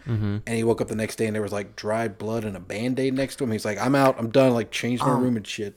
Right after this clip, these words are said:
Speaker 1: I don't, I mean, this was written about publicly, so I don't feel like it's, like, I don't know, spilling tea or whatever people say these days.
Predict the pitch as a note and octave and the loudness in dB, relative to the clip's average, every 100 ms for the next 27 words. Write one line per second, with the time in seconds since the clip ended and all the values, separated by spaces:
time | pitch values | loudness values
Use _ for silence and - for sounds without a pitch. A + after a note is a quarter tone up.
0 | _ A#2 C3+ E3 E3+ - G#2 G2+ F#2+ G#2 | _ -4 -2 -2 -6 -6 -6 -4 -4 -4
1 | A#2+ F#2 F3 E3 - A#2+ G2+ - A2 A2 | -4 -8 -4 -6 -4 -4 -4 -2 -4 -4
2 | F#2+ F#2+ F#2+ F#2 F2 - G2 G2 - F#2+ | -6 -6 -8 -6 -8 -8 -8 -8 -10 -10
3 | - F2+ _ _ _ _ - G2+ G#2 G2 | -8 -8 _ _ _ _ -20 -18 -16 -14
4 | F#2+ G#2 - - - F#2+ G2 F2 - G#2+ | -14 -14 -14 -14 -8 -8 -6 -8 -10 -8
5 | G#2+ A2 G#2 - - F#2 G#2 A2+ - - | -8 -8 -10 -14 -12 -8 -8 -8 -8 -10
6 | - - F#2+ - - A2+ G2+ F2 - F#2+ | -10 -14 -16 -16 -8 -6 -6 -8 -10 -8
7 | F#2+ | -10